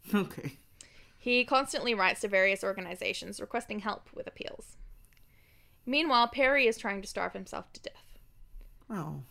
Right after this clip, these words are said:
Speaker 2: Yeah, they have to feed him through a tube for a bit, I think.
Speaker 1: Wow.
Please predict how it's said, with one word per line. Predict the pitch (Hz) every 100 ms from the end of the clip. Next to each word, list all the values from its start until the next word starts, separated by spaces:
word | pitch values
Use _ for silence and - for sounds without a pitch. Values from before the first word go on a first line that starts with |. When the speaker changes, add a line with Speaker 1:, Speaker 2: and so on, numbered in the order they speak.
| -
Speaker 2:
Yeah, | 226 196 196 202
they | 277
have | 311
to | 320
feed | 294 277
him | 262
through | 269 220
a |
tube | - - 277 190
for | -
a | 175
bit, | - -
I | -
think. | - - - - _ _ _ _ _ _ -
Speaker 1:
Wow. | 156 147 147 143 147